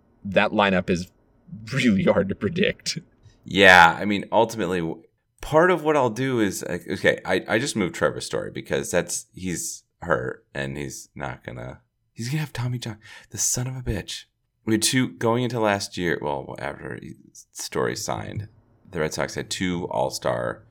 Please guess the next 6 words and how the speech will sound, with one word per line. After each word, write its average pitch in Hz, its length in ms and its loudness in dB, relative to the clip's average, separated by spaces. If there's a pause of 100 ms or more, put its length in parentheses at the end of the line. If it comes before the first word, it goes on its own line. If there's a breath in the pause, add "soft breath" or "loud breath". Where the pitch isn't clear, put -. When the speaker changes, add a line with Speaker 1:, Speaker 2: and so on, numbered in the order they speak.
(440 soft breath)
Speaker 2:
shortstops, - 560 -6
two 90 280 -4 (420)
top 67 400 -2 (320)
ten 67 500 -6
shortstops. - 280 -4
Speaker 1:
Yeah. 87 200 2